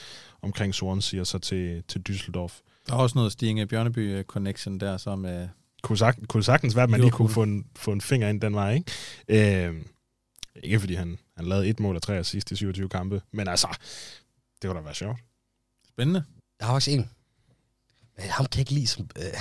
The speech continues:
Speaker 3: jeg ved ikke, ikke som spiller. Som person <laughs> har jeg aldrig været særlig høj fan, fan af. Øh, ham glemte, ham glemte jeg helt. Nikolaj Jørgensen.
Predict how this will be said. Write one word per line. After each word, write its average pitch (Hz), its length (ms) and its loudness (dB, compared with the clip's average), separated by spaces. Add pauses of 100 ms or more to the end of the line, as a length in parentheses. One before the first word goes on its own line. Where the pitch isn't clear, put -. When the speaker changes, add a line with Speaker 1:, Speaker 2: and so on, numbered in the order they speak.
(180)
Speaker 3:
jeg 113 80 0
ved 135 60 4
ikke, 143 120 -2 (120)
ikke - 120 2
som 127 100 6
spiller. 113 240 8 (400)
Som - 180 -4
person 117 420 6 (320)
<laughs> - 300 -16
har - 180 6
jeg 120 100 8
aldrig 127 200 10
været 101 120 2
særlig 117 240 4
høj 117 140 6 (260)
fan, 113 260 0
fan 110 180 2
af. 95 140 0 (440)
Øh, 107 60 0 (220)
ham 139 160 4
glemte, 117 420 2 (160)
ham 135 120 2
glemte 131 240 6
jeg 113 80 4
helt. 101 300 0 (220)
Nikolaj 120 300 6
Jørgensen. 120 340 6